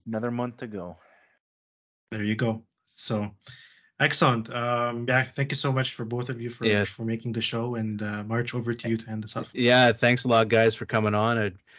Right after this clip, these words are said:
Speaker 3: really appreciate you guys hopping on. It's been a, it's been a lengthy one, but you know what? It's felt like a, it felt like a minute, and it's been so fun talking to you guys and our first international episode.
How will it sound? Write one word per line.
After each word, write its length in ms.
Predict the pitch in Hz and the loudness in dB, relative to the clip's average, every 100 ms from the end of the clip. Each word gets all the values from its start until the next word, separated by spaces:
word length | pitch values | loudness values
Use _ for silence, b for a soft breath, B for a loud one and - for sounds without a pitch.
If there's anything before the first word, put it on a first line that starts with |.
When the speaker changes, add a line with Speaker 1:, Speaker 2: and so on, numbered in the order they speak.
| b b b b - | b b b b -2
Speaker 3:
really 240 | 113 123 | 0 2
appreciate 440 | 117 127 113 127 | 2 0 0 0
you 80 | 110 | 0
guys 220 | 110 113 110 | 4 4 4
hopping 280 | 113 117 110 | 0 0 0
on. 180 | 123 | 2
It's 100 | 113 | 0
been 180 | - 107 | -2 -2
a, 360 | 104 98 98 98 | 0 0 -2 -6
it's 120 | - | -10
been 160 | - 139 | -4 0
a 40 | |
lengthy 360 | 120 127 - 120 | 2 0 2 2
one, 220 | 113 120 | 4 2
but 280 | 107 92 - | 0 -2 -2
you 60 | |
know 100 | 110 | 2
what? 300 | 107 110 110 | 4 2 0
It's 180 | 95 - | -8 -6
felt 220 | 113 107 | -4 -2
like 160 | 110 98 | -2 -2
a, 240 | 95 92 - | -2 -4 -6
it 100 | - | -10
felt 160 | - 127 | -4 0
like 120 | 104 | 0
a 40 | 98 | 2
minute, 400 | 107 92 - - | 0 0 -6 -10
and 160 | 107 98 | -6 -6
it's 100 | - | -4
been 140 | 104 | -4
so 160 | - 117 | -2 0
fun 320 | 113 107 98 B B B | 0 0 -2 B B B
talking 320 | - 110 107 104 | 0 0 2 -2
to 160 | 98 | -2
you 60 | 98 | 0
guys 460 | 98 104 113 107 | 2 4 2 0
and 180 | 95 92 - B B B - | -6 -6 -10 B B B -8
our 100 | 95 | -4
first 400 | - 107 - - _ _ _ _ _ 131 | 2 2 2 -12 _ _ _ _ _ -2
international 720 | 113 107 104 113 - 101 92 | 0 2 4 4 2 -6 -6
episode. 520 | 92 - - 98 | -8 -12 -6 -4